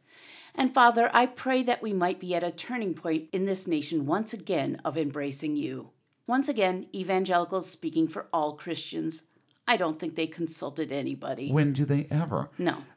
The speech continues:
Speaker 2: And I got news for you, Tony Perkins. Uh, your numbers are going down every single year.
Speaker 1: Mm.
Speaker 2: They're going down hard. And whatever you want to, uh, pray to Sky Daddy for, you know, good luck with that, because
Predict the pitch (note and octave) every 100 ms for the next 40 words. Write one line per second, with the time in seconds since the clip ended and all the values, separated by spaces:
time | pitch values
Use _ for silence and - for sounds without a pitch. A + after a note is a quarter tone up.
0 | _ A#2+ A#2+ A#2+ C#3 C#3+ D3 C3+ C#3+ -
1 | - G#2+ G2 F2+ F#2+ G2 F#2 F#2 F#2 G2+
2 | A2 B2+ B2+ - _ - F#2 F#2 F#2+ -
3 | - - - - A2+ D#3+ D#3+ F3 D3+ B2
4 | B2+ A#2+ F#2+ G#2 A2+ F#2 F#2 G2 G#2+ -
5 | G#2+ F2 E2+ F2+ - - - F#3+ D#3+ C3
6 | - - G#2+ A#2 C3 C#3+ B2 A2 G2 -
7 | A2+ E2 A#1+ - - - - _ G2+ G2+
8 | G2 F#2+ G2 - - B2 - C3 C#3+ C#3
9 | C3 B2 A2+ G#2 A2 - B2+ A2 - G#2+
10 | G#2+ A2 G#2+ A2 - A2+ A2 B2+ B2 A#2+
11 | E3 F2+ F#2 - E2 - D2+ D#2+ - -
12 | - - - - A#2 - A#2 G2 G2 F#2+
13 | -